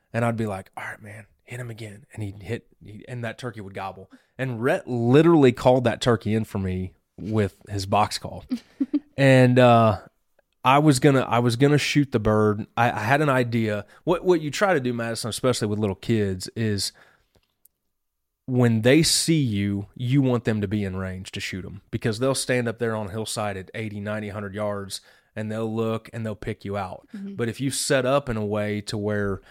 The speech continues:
Speaker 1: you're calling them, and as soon as they crest the hill, they're in range, that's a good setup. And that's what we had here. And that turkey was at, like, thirty-five yards. He was coming in,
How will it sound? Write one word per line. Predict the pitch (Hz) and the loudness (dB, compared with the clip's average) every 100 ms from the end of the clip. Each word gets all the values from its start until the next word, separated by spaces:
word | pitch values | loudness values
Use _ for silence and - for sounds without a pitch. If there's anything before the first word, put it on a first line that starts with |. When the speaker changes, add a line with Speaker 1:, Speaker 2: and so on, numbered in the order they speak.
| _ _ | _ _
Speaker 1:
you're | 120 123 | 0 0
calling | - 131 123 104 | 4 6 6 2
them, | 104 104 104 | -2 -2 -2
and | 98 | -2
as | - | -2
soon | - 139 | 2 2
as | 123 107 | 2 0
they | 113 110 104 _ _ | 0 0 -4 _ _
crest | - 127 - - | 0 2 2 -6
the | |
hill, | 92 127 117 | 0 2 2
they're | 107 101 | -2 -4
in | 95 | -2
range, | 110 120 107 98 | -2 0 -2 -4
that's | 98 98 | -6 -6
a | - | -10
good | 92 | -8
setup. | - 87 - | -6 -6 -8
And | _ _ _ - | _ _ _ 2
that's | 123 - | 2 2
what | 90 117 107 | -6 -2 0
we | 104 | -2
had | 95 104 98 | -2 -2 -4
here. | 95 95 90 - - - _ _ _ _ _ _ _ | -4 -6 -6 -10 -20 -20 _ _ _ _ _ _ _
And | 120 | 2
that | 127 | 4
turkey | 139 123 120 | 4 6 4
was | 110 104 | 2 0
at, | - | -2
like, | 101 92 | -6 -6
thirty-five | - 123 123 120 120 113 | 0 4 4 4 4 4
yards. | 104 104 104 104 101 | 4 2 4 2 2
He | 127 | 0
was | 110 | 0
coming | - 127 123 113 | -2 0 2 2
in, | 110 107 107 | 2 0 -2